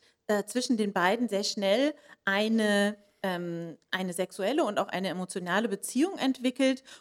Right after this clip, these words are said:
und mit der beide erstmal lernen müssen, wie sie damit umgehen. Ähm, Elias hat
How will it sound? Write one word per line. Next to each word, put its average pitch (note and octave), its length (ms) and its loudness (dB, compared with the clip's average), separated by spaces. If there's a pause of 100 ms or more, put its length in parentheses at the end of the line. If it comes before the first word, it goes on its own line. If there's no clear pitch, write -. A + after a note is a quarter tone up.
(120)
und A#3+ 220 6
mit A#3 160 2
der G#3 100 2
beide G3 420 4
erstmal G#3 420 2
lernen F#3+ 380 2
müssen, G#3 320 0
wie G#3 80 0
sie A3 160 -2
damit G3+ 440 0 (260)
umgehen. E3 520 4 (460)
Ähm, F#3 440 0 (800)
Elias F3 540 0
hat G3 280 -4